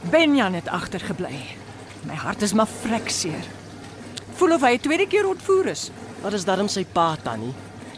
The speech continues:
Speaker 2: Paridon kom seker vandag terug. Waar is Juliana?
Speaker 1: Sy vlieg môre Harare toe.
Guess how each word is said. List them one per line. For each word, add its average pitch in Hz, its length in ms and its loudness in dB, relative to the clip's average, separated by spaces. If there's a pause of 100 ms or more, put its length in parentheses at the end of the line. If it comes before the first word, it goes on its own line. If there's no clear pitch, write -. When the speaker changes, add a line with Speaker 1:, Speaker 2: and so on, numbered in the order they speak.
(420)
Speaker 2:
Paridon 233 380 4
kom 233 120 0
seker 233 260 0
vandag 185 340 4
terug. 190 320 0 (760)
Waar 117 220 -2
is 185 100 0
Juliana? 196 500 4 (340)
Speaker 1:
Sy 403 180 4
vlieg - 260 0
môre 285 260 4
Harare 240 600 4
toe. 269 140 -2